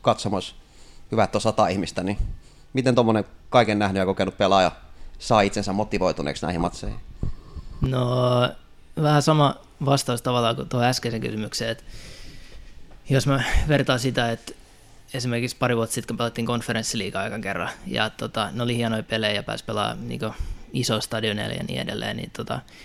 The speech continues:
Speaker 2: jos se ei tunnu ihan siltä, että niinku on parhaimmillaan tai,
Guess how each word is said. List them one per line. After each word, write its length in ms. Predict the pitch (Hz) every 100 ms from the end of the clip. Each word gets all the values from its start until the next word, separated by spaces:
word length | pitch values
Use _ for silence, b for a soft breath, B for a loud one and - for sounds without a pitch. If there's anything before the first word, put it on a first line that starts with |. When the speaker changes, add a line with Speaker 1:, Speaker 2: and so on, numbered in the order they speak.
| B
Speaker 2:
jos 120 | 127
se 60 | 139
ei 80 | 135
tunnu 260 | 156 127
ihan 180 | 113 113
siltä, 220 | 147 107
että 100 | -
niinku 260 | 64 - 67 - b b b b b -
on 180 | 131 113
parhaimmillaan 720 | 113 110 107 104 104 95 104
tai, 320 | 101 104